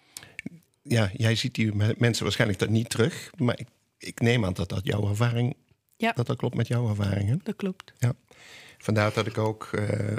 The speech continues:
Speaker 1: ook een voorstander ben van parallele trajecten, om dat goed samen te bekijken. Dus wederom,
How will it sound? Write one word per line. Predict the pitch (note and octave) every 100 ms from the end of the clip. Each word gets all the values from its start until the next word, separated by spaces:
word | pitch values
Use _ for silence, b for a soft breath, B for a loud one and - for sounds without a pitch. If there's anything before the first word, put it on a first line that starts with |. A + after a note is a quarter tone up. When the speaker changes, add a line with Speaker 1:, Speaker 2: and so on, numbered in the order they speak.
| -
Speaker 1:
ook | A2+
een | G#2
voorstander | B2 A#2+ - A#2 G#2+
ben | G2+ G2+
van | A2 G#2 G2+
parallele | G2 G#2 G#2+ G#2+
trajecten, | - G#2+ G#2+ G#2 - G#2 G2+ -
om | G#2
dat | G2 F#2+
goed | - A#2
samen | - G#2+ G#2
te | -
bekijken. | - - A2+ A#2+ - B2
Dus | G#2
wederom, | G#2 G#2 G#2 G#2 G#2